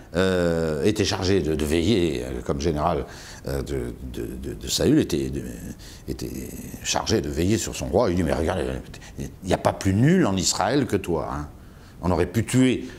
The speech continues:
le roi que tu sers sous ton nez, à quelques mètres de toi. Bref, cette dernière tentative de, euh, David ne servira à rien, pas plus que le, l'anecdote de la caverne d'Engaldi. Euh,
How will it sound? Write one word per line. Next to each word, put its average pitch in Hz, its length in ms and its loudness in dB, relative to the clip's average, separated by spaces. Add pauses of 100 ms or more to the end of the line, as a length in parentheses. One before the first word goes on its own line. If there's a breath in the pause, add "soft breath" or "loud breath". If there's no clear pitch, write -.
(160 loud breath)
le 113 200 6
roi 160 800 2
que 117 60 0
tu 117 180 0
sers 175 400 2
sous 240 280 0
ton 226 260 2
nez, 143 320 2 (120)
à 143 460 2
quelques 208 300 2
mètres 185 400 2
de 139 100 2
toi. 73 240 -4 (840 loud breath)
Bref, 143 420 4
cette 139 240 4
dernière 143 340 4
tentative 120 680 2 (320 loud breath)
de, 101 540 4 (520)
euh, 78 40 -12 (600)
David 104 520 4
ne 92 100 4
servira 82 640 0
à - 60 4
rien, 80 380 -2 (120)
pas 110 100 4
plus 117 220 2
que 107 140 0
le, 80 320 2
l'anecdote 82 560 2
de 76 80 0
la 69 80 0
caverne 76 360 0
d'Engaldi. 69 680 0 (440 loud breath)
Euh, 73 920 2